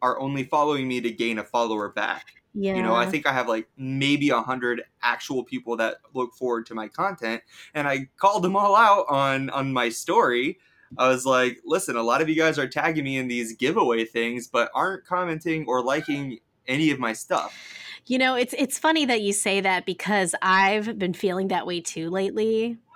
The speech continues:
Speaker 2: So, oh yeah, so, um, yeah, I've been kind of feeling, <sighs> because I feel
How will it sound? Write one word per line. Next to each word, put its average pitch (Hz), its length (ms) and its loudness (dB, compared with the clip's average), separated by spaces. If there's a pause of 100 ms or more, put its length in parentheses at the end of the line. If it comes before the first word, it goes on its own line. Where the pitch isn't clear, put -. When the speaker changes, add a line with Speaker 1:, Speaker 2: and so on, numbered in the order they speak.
(140)
Speaker 2:
So, 277 460 2
oh 269 100 4
yeah, 214 220 4
so, 254 400 0
um, 220 280 4
yeah, 311 360 4
I've 330 160 2
been 440 120 0
kind 359 320 0
of 320 80 2
feeling, 233 760 0 (480)
<sighs> - 40 -10 (1160)
because 320 280 2
I 359 140 4
feel 381 260 2